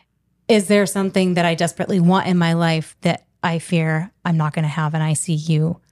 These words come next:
having it? Um, so just figuring that out first for me is very helpful. Um, and then, yeah, figuring out from there, what is it that's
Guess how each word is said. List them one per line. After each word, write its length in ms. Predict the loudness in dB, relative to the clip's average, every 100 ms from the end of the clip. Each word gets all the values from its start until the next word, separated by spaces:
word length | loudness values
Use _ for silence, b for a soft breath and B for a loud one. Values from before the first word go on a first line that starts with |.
| _ _ _ _
having 400 | -8 -4 -2 -2
it? 200 | -2 -6 -12 B B B -2
Um, 380 | 0 0 -2 -8 -8
so 200 | 0 0
just 240 | 2 -2 -2
figuring 360 | 0 2 2
that 160 | 2 2
out 240 | 0 -4 _ -8 -6
first 360 | -4 -4 -4
for 120 | -4 0
me 320 | 0 0 -4 _ _ _ _ _ _ -2
is 300 | -2 -2 -8 -2
very 240 | -2 0
helpful. 480 | -4 -4 -4 -4 B B B 0
Um, 260 | 2 2 0
and 160 | 2 4
then, 180 | 4 4
yeah, 160 | 2
figuring 480 | 0 0 4 4 4
out 240 | 2 -2 _ _ _ _ _ _ _ _ 0
from 200 | 4 4
there, 400 | 4 2 -2 -8 _ _ _ _
what 300 | 2 4 4
is 160 | 2 0
it 220 | -6 -10 -8
that's 460 | -8 -6 -8 -10